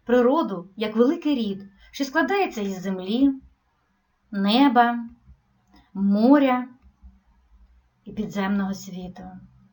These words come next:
Вони не відокремлювали себе від природи і переносили на неї свої власні риси,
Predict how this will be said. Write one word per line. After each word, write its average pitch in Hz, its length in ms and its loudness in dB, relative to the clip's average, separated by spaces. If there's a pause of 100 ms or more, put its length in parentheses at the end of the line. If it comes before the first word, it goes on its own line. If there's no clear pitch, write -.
(580)
Вони 262 460 4
не 277 220 8
відокремлювали 247 840 2
себе 220 320 0
від 208 180 -4
природи 220 480 -2
і 202 60 -6
переносили 240 600 2
на 240 120 2
неї 262 240 6
свої 240 240 -2
власні 262 440 0
риси, 226 500 -4